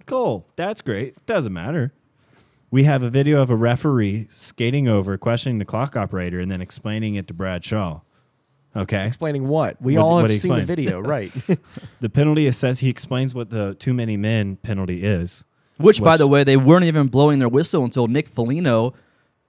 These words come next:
Speaker 1: was
Speaker 3: out of
Speaker 1: like
Speaker 3: frustration, slams his stick on the ice.
Speaker 1: Yeah.
Speaker 3: Like, "Listen, these guys, they're skating with more men.
Speaker 1: We
Speaker 3: Like, what
Speaker 1: watched
Speaker 3: the
Speaker 1: it
Speaker 3: hell are we
Speaker 1: together.
Speaker 3: doing?"
Speaker 1: We were both pointing
Speaker 3: Yeah,
Speaker 1: at it. Like,
Speaker 3: the
Speaker 1: "What are
Speaker 3: refs,
Speaker 1: you
Speaker 3: like,
Speaker 1: doing?"
Speaker 3: literally swallowing their whistles, wanting the clock to run out or something.
Speaker 1: And
Speaker 3: I don't
Speaker 1: I was
Speaker 3: even know.
Speaker 1: proud of myself because I never catch that
Speaker 3: Yeah.
Speaker 1: stuff.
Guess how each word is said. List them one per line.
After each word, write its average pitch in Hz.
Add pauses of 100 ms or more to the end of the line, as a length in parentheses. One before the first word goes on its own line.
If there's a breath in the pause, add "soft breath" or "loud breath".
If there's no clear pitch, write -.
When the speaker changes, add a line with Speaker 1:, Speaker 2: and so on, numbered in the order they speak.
Speaker 1:
was 117
Speaker 3:
out 156
of 147
Speaker 1:
like 95
Speaker 3:
frustration, 151
slams 160
his 135
stick -
on 139
the 123
ice. 120
Speaker 1:
Yeah. 110
Speaker 3:
Like, 127
"Listen, 147
these 214
guys, 196
they're 226
skating 247
with 240
more 254
men. 285
Speaker 1:
We 302
Speaker 3:
Like, 240
what 160
Speaker 1:
watched -
Speaker 3:
the 220
Speaker 1:
it -
Speaker 3:
hell 156
are 139
we 143
Speaker 1:
together. 147
Speaker 3:
doing?" 113
Speaker 1:
We 147
were 147
both 139
pointing 151
Speaker 3:
Yeah, 185
Speaker 1:
at 98
it. 90
Like, 107
Speaker 3:
the 175
Speaker 1:
"What 214
are 247
Speaker 3:
refs, 202
Speaker 1:
you 247
Speaker 3:
like, 185
Speaker 1:
doing?" 240
Speaker 3:
literally 233
swallowing 202
their 175
whistles, 170
wanting 156
the 131
clock 151
to 156
run 147
out 170
or 120
something. 156
Speaker 1:
And 113
Speaker 3:
I 147
don't 170
Speaker 1:
I -
was 123
Speaker 3:
even 113
know. 139
Speaker 1:
proud 170
of 139
myself 92
because 107
I 143
never 110
catch -
that 80
Speaker 3:
Yeah. 113
Speaker 1:
stuff. 92